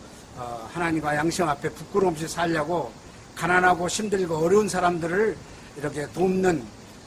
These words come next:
에, 일을 하는데 올해가 이십사 년째 서울역하고 용산역에서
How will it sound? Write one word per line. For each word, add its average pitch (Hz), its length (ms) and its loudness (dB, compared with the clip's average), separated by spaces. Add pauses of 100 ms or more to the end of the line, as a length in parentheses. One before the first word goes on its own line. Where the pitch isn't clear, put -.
에, 143 40 -4 (520)
일을 175 360 2
하는데 156 440 0 (180)
올해가 175 380 4
이십사 190 580 0
년째 180 640 -2 (500)
서울역하고 185 880 4
용산역에서 196 1120 2